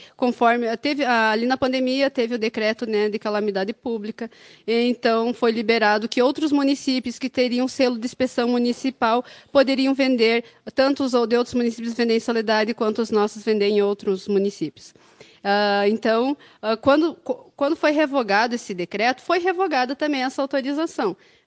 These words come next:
veio a nota técnica do Estado pra nós, explicando que, então, que não poderiam mais os nossos produtores vender em outros municípios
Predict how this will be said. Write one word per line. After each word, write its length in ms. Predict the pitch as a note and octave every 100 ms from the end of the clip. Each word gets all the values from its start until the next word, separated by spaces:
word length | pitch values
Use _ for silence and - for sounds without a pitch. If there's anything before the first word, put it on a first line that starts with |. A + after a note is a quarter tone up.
| -
veio 340 | A3 A3 A#3
a 140 | A3 A3+
nota 320 | G#3 G#3 A3
técnica 540 | G#3+ G#3 - A3 G#3+
do 80 | G#3
Estado 420 | A3+ - G#3 G3
pra 220 | G#3 B3 C4+
nós, 340 | C4 C4 D4+
explicando 680 | D4 - A#3+ - G#3 G#3 G#3+
que, 120 | A3
então, 200 | G#3+ G3+
que 120 | A3
não 180 | G#3 A3+
poderiam 420 | A#3 G#3 G3+ G#3+
mais 380 | G#3+ F#3+ G3+ - - -
os 200 | B3+ D4
nossos 400 | D4 B3 B3+ -
produtores 600 | - A3+ A3 A3+ G3+ G3+
vender 180 | G3+ G3
em 100 | G3+
outros 220 | G3+ A#3+
municípios 720 | C4+ D4+ E4 D4+ E4 F#4 -